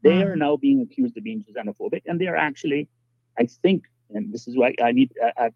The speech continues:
Speaker 1: you know, I haven't done the full research on it, but the accusations are is that they are now violating international human rights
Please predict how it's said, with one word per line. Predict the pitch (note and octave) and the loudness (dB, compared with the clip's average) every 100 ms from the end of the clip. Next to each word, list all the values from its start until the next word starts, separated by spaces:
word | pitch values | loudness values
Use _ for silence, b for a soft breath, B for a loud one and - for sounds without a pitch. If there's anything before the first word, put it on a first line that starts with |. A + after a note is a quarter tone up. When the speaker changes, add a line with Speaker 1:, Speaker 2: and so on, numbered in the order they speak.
| _ - | _ -6
Speaker 1:
you | G#2+ | -4
know, | |
I | G#2 A2 | -2 -2
haven't | A#3+ B3 | 0 2
done | B2 | 0
the | A#2+ | 2
full | A#2 | 2
research | B2 C#3 C3 A#2+ | 2 0 0 -2
on | A2+ | -6
it, | - | -6
but | G#2+ - _ _ _ | -8 -8 _ _ _
the | A2 | 2
accusations | A2 - B2 B2+ C#3 C#3 C3+ | 2 4 4 4 2 2 2
are | C3 | 2
is | A2+ G2+ | 0 -2
that | A2 - - | -4 -2 -2
they | G#3+ | 2
are | A3+ D#3 | 2 2
now | B2 F#2+ - _ _ _ - | 2 0 -6 _ _ _ -2
violating | A#2+ A#2 G#2+ A2 G#2 G2+ - _ _ - | 2 4 2 0 -2 -2 -8 _ _ -8
international | - G#2+ G#2 F#2+ A#2+ | -2 0 0 -2 -4
human | G2 C#3 G2 | 0 -2 -2
rights | F#2 F2 - - | -4 -4 -6 -18